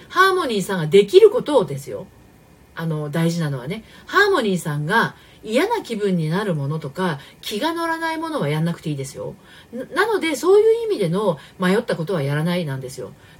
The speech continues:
で、これいいかもって思ったことはすぐやるってそういうことなんですよ。桜空さん、こんにちは。ひかりさんからね、ご挨拶。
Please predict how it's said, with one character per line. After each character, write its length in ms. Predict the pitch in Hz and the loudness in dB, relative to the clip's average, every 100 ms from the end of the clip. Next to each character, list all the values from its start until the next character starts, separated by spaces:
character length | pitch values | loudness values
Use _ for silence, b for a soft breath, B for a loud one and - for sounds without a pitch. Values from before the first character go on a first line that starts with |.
| - | -2
で、 300 | 302 208 - - | 2 2 0 -6
こ 120 | 302 | 4
れ 100 | 415 | 6
い 140 | 339 | 8
い 40 | 370 | 6
か 100 | 302 | 6
も 120 | 277 | -2
っ 60 | 277 | 0
て 100 | 190 | 0
思 120 | 190 | 0
っ 40 | |
た 80 | 185 | -4
こ 80 | 156 | -4
と 80 | 143 | -4
は 80 | |
す 140 | 139 254 | -4 0
ぐ 100 | 214 | 2
や 80 | 156 | 2
る 60 | |
っ 20 | |
て 80 | 143 | -4
そ 220 | 135 208 | 0 2
う 20 | 277 | 2
い 40 | |
う 40 | |
こ 100 | 285 | 0
と 100 | 285 | -6
な 120 | 240 151 | -6 -6
ん 40 | |
で 60 | 127 | -8
す 140 | - | -12
よ。 80 | 101 - - - - - - - - | -16 -18 -20 -20 -20 -20 -20 -20 -20
桜 380 | - 175 175 156 | -14 -10 -6 -8
空 200 | 156 120 | -8 -12
さ 120 | - | -12
ん、 100 | 107 | -16
こ 120 | 143 147 | -12 -10
ん 60 | |
に 100 | 143 | -10
ち 80 | 139 | -8
は。 80 | 247 | -10
ひ 160 | - | -10
か 80 | 165 | -12
り 60 | 135 | -12
さ 120 | 139 | -12
ん 40 | |
か 120 | - - | -16 -12
ら 60 | |
ね、 100 | 196 | -12
ご 120 | 180 | -10
挨 80 | 110 | -12
拶。 160 | 98 | -14